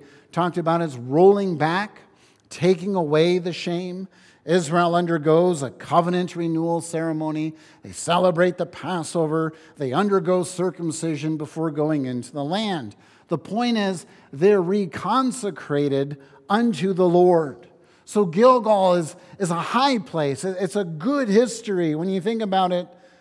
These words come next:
initially. And so if that's the case, why does the Lord begin to hate them there? Why, why is this a place where, where you have this, uh, this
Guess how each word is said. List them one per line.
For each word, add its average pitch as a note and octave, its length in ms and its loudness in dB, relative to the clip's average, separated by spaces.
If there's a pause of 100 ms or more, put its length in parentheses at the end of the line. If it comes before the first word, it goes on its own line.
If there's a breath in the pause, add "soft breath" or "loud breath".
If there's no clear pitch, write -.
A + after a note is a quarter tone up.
(100)
initially. G3 800 -4 (840 soft breath)
And G#3+ 100 -2
so D4+ 160 0
if A#3 60 -4
that's E4 260 0
the B3 80 -2
case, B3+ 460 -4
why G#3 240 -2
does C#4+ 160 -2
the G#3+ 100 2
Lord G3+ 340 0
begin F3+ 440 -2
to E3+ 140 -4
hate G#3 280 -2
them C3+ 220 -4
there? A2 340 -12 (320 soft breath)
Why, A3 220 0
why F#3+ 220 -2
is C4 200 -2
this A3+ 240 2 (280 loud breath)
a F#3 100 0
place G#3 680 2 (280 loud breath)
where, G3 260 4
where F#3+ 160 4
you F#3 240 2
have F#3+ 640 -4 (320 soft breath)
this, F3+ 420 0 (480 soft breath)
uh, D#3 220 -2 (600)
this E3 380 -6